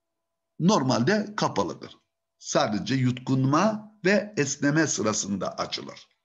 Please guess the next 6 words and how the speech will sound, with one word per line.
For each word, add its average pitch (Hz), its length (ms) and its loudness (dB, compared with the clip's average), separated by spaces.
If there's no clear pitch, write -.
Çocuklarda 151 1120 2
daha 143 360 0
kısa 131 760 -2
ve 185 280 0
horizontale 156 1120 2
yakın 143 800 0